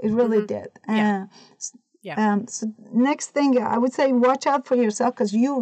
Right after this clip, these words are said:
Speaker 1: really are some of the problems. Because the, the guys come and get set up to do that,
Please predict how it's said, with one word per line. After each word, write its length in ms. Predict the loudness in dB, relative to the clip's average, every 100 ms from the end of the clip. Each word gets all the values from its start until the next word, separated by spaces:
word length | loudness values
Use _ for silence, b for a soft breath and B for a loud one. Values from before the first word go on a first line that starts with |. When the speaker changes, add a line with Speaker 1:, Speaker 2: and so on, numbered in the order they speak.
| 0
Speaker 1:
really 240 | 2 2
are 280 | 2 2 0
some 200 | 0 0
of 60 | 0
the 80 | -2 -2
problems. 480 | -2 -2 -6 -10 -12 B B B
Because 260 | -2 -2 0 0
the, 100 | 0 -2 0
the 60 | 0
guys 260 | 2 0 0 0
come 140 | 2
and 80 | 2 0
get 80 | -4
set 320 | -2 -2 2 2
up 160 | 0 -4
to 60 | -4 0
do 80 | 2 4
that, 180 | 4